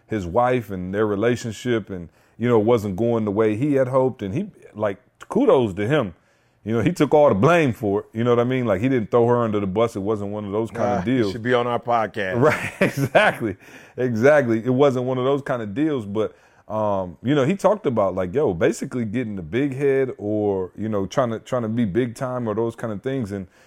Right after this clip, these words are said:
Speaker 1: you know, I was wondering as I was sitting there, I'm like, "Man, sixteen years." And E, I know you're, you know, even past that, Carl and I are behind that. But, like, how,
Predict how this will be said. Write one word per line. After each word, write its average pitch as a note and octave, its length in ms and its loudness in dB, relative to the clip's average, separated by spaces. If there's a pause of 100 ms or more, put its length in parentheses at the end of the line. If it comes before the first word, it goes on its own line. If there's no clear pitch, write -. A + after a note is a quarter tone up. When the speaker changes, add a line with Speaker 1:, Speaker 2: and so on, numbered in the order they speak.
(220)
Speaker 1:
you B2 120 -2
know, A2+ 120 4
I B2 40 6
was A2+ 200 0
wondering A2+ 380 -2
as G2+ 160 -2
I G2+ 60 2
was F2+ 120 -4
sitting F3+ 240 -4
there, G#2 100 -4
I'm G2 100 -6
like, E2+ 240 -8
"Man, A#2+ 320 -4
sixteen D3+ 540 -6
years." C#3+ 300 2
And G2 160 -6
E, B2+ 140 -2
I A#2+ 60 -2
know A#2 180 -2
you're, A#2 320 -2 (420)
you G2+ 140 -8
know, F2+ 300 -4
even G2+ 260 -4
past A2 400 -2
that, A2 240 2
Carl G#2 340 0
and G2+ 80 -4
I G#2 120 -4
are F#2+ 120 -4
behind A2 540 -6
that. F#2 260 -8 (400)
But, A2+ 160 0
like, A2 320 -2 (120)
how, F#3 480 -2